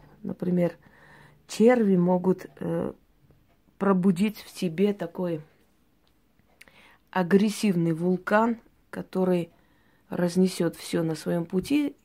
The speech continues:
И мало того, затронет очень интере-, интересные, очень необычные темы, может быть, уже забытые темы, но нужные для людей. Так что я им благодарна, они все-таки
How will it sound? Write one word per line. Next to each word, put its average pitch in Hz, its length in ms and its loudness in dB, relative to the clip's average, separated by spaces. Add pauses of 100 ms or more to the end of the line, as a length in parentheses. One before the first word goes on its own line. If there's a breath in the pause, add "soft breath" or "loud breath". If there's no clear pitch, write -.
(380)
И 175 180 -6
мало 233 320 0
того, 165 440 -6 (1300 loud breath)
затронет 208 640 4
очень 196 420 2 (920 soft breath)
интере-, 185 580 -2
интересные, 208 840 4
очень 180 300 -4
необычные 175 840 -2
темы, 214 460 2 (600 soft breath)
может 185 280 -2
быть, 165 200 -4
уже 160 160 -2
забытые 180 640 2
темы, 175 340 0
но 262 140 4
нужные 160 600 2 (240)
для 170 180 -2
людей. 156 500 -4 (840 soft breath)
Так 180 140 -2
что - 180 -2
я 190 240 4
им 175 160 0
благодарна, 165 720 -2
они 170 160 -6
все-таки 156 500 -10